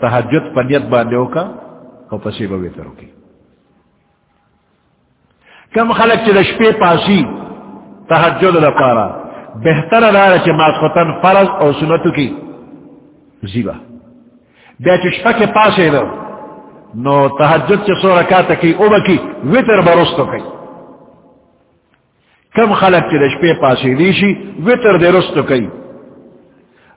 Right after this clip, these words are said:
او څوک چې د شپې نه پاسي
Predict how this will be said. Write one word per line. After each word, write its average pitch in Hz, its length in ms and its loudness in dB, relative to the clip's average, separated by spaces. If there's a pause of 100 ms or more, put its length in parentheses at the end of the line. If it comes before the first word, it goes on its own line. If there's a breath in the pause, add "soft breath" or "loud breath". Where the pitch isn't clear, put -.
(140)
او 92 120 -6
څوک 147 280 0 (100)
چې 143 120 0
د 127 40 0 (100)
شپې 143 220 -2 (640)
نه 214 140 4
پاسي 175 380 2